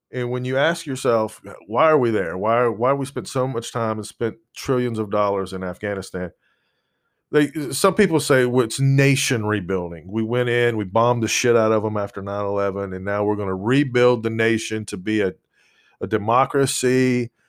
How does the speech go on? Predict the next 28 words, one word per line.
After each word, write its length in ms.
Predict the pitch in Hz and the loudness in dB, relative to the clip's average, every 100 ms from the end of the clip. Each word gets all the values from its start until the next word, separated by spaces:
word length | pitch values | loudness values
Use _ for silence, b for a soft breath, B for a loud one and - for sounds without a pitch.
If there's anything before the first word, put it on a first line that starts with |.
| b b b b _ | b b b b _
and 280 | 104 104 101 | -6 -6 -2
women 280 | 117 127 135 | -2 0 0
are 100 | 131 | 0
gonna 260 | 123 120 | 0 0
get 260 | 113 113 - | 0 -2 0
their, 320 | 95 92 92 - _ _ _ | 2 2 0 -4 _ _ _
their 340 | 95 110 98 | -4 -2 0
equal 320 | 117 117 117 | -2 -2 0
rights, 680 | 98 113 123 127 120 - - - | 4 4 6 4 0 -10 -14 -10
and 320 | 95 101 95 | -8 -8 -8
we're 140 | 101 110 | -6 -6
gonna 280 | 113 127 113 | -4 -4 -4
make 600 | 110 131 143 143 - - - | -4 0 0 0 -8 -12 -2
Afghanistan 1200 | 123 127 - 131 143 143 - 127 127 123 123 120 _ _ _ _ _ _ _ _ | 0 0 0 0 0 -2 -2 -2 0 0 -2 -4 _ _ _ _ _ _ _ _
believe 400 | 113 120 147 151 | 0 4 6 6
what 120 | 123 117 | 2 4
we 140 | 143 | 4
believe. 400 | 113 110 87 - _ b b | 4 2 0 -6 _ b b
We're 80 | 127 | -2
gonna 200 | 151 147 | 0 0
make 200 | 139 131 | 0 0
Afghanistan 720 | 120 110 151 170 143 - 131 | -2 0 0 0 0 0 -2
a 60 | 92 | -2
Christian 580 | - - 185 - 156 147 | -2 0 0 -2 -6 -2
nation," 460 | 135 110 - 85 | -2 -2 -8 -8
right? 260 | 92 113 127 | -4 -4 -4
That's 240 | 117 117 - | -8 -10 -4
what 180 | 120 | -4